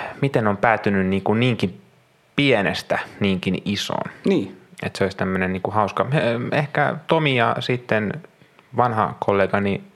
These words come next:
Speaker 1: äh, Sampo Latvakangas on
Speaker 2: Ui.
Speaker 1: just tämmösiä niinku hyviä esimerkkejä.
Speaker 2: Ne olisi muuten kova
Speaker 1: He on ehkä
Speaker 2: kaksikko
Speaker 1: niinku
Speaker 2: haastattelussa.
Speaker 1: ensimmäiset tämmöiset niinku isolle puolelle hyppänne-, hypänneet.
Speaker 2: Todellakin. Me tarvitaan lisää mikkejä. Ähm,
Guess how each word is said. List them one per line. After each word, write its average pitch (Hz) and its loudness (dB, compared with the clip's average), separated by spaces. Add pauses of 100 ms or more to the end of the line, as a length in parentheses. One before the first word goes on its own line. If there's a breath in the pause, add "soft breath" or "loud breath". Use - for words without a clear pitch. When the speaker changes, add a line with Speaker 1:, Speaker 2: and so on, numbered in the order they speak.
(180)
Speaker 1:
äh, 101 -10
Sampo 113 0
Latvakangas - 0
on 98 0
Speaker 2:
Ui. 151 2
Speaker 1:
just - -2
tämmösiä 117 2
niinku 127 4
hyviä 147 4
esimerkkejä. 131 2
Speaker 2:
Ne 196 6
olisi 226 2
muuten 127 2
kova 170 4
Speaker 1:
He 147 6
on 143 8
ehkä 160 2
Speaker 2:
kaksikko 147 2
Speaker 1:
niinku - 2
Speaker 2:
haastattelussa. 151 2
Speaker 1:
ensimmäiset 90 2
tämmöiset 87 -2
niinku 85 -4 (1200 loud breath)
isolle 113 2 (100)
puolelle 62 -2
hyppänne-, - -10
hypänneet. - -4 (100)
Speaker 2:
Todellakin. 123 2
Me 98 -2
tarvitaan 113 2
lisää 113 0
mikkejä. - -4 (640 loud breath)
Ähm, 131 4